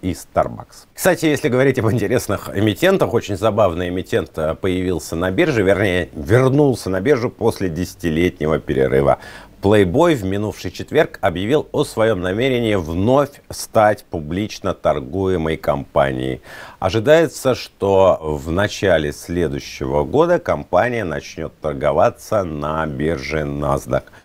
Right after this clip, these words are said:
Лично я полагаю, что этого эмитента куплю, хотя бы в знак памяти о собственном подростковом пубертатном периоде. Что касается итогов портфеля, не моего уже, а портфеля Финверсия на площадках eToro и Камон, то тактика здесь по-прежнему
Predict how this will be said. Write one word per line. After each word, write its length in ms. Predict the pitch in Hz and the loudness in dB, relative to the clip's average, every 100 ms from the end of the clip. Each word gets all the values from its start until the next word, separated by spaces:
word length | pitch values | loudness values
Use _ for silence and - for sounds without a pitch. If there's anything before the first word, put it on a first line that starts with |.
| - | -4
Лично 320 | 120 127 - | 0 0 2
я 100 | 156 | 2
полагаю, 380 | 151 123 123 113 | 4 2 4 2
что 340 | - - 104 | 0 -4 -4
этого 400 | - 110 104 101 95 | -2 -2 -2 -2 0
эмитента 840 | 98 98 - 90 - 82 80 60 - | -2 -4 -4 -6 -2 2 2 0 -6
куплю, 420 | 76 90 165 208 - - - | -4 2 2 2 -8 -20 -20
хотя 320 | - 95 139 | -6 -2 -2
бы 140 | 147 117 | -2 -4
в 80 | |
знак 300 | 85 107 104 | -4 -6 -6
памяти 460 | - 101 123 113 127 | 0 0 0 -4 -2
о 260 | - 90 85 | 0 -2 -4
собственном 640 | - 90 - - 104 110 | -6 -8 -8 -6 -4 -4
подростковом 640 | - 73 76 - - 107 | -4 -2 -2 -2 -2 -2
пубертатном 640 | 110 73 73 - 73 - 80 | -2 -6 -6 0 0 0 -6
периоде. 480 | 78 60 50 - - _ | -4 -4 -6 -8 -16 _
Что 200 | - 202 | 0 2
касается 440 | 202 196 180 170 | 4 4 2 0
итогов 640 | 131 143 151 180 143 - | 0 -2 0 2 2 0
портфеля, 720 | - 123 - - 143 151 135 117 | 0 -2 -2 -6 -2 2 2 2
не 340 | 113 131 135 | 0 -2 -2
моего 380 | 113 113 117 143 | -2 -2 0 2
уже, 320 | 131 92 101 | 2 2 0
а 200 | - 101 | 2 2
портфеля 540 | 98 92 - 117 104 87 | 2 -2 -2 -6 -4 -4
Финверсия 680 | - 87 95 120 - 98 85 | -6 -6 -2 -2 -2 0 0
на 240 | 90 80 | 0 -2
площадках 640 | - 78 - 90 73 - | 0 -2 0 -2 -4 -6
eToro 500 | 85 - 92 78 65 | -6 -2 2 2 2
и 140 | 52 76 | 0 -2
Камон, 520 | - 90 131 196 196 | 0 2 4 2 2
то 260 | - 123 | -2 -4
тактика 540 | 117 - 151 - 117 95 | -4 0 -2 0 -6 -4
здесь 160 | 95 | -4
по-прежнему 680 | - 92 - 143 127 113 - | -2 -2 0 -2 0 -2 -2